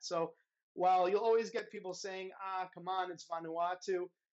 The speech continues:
it is a, a, a legitimate license in terms of what they require and what's needed to,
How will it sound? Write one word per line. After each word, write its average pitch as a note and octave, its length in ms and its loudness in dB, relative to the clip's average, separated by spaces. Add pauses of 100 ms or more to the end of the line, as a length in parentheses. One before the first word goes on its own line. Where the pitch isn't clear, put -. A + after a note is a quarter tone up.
(160)
it A#3 100 2
is C#4 220 -2
a, C4+ 100 2
a, A3+ 500 0
a - 20 0
legitimate G#3+ 580 0
license F#3+ 580 -4
in F3 100 -10
terms F#3 380 -6
of E3+ 240 -6
what F3+ 220 -4
they F#3+ 100 2
require F#3+ 800 0
and F3 140 -6
what's F3 200 -6
needed F3 420 -2
to, E3+ 280 -2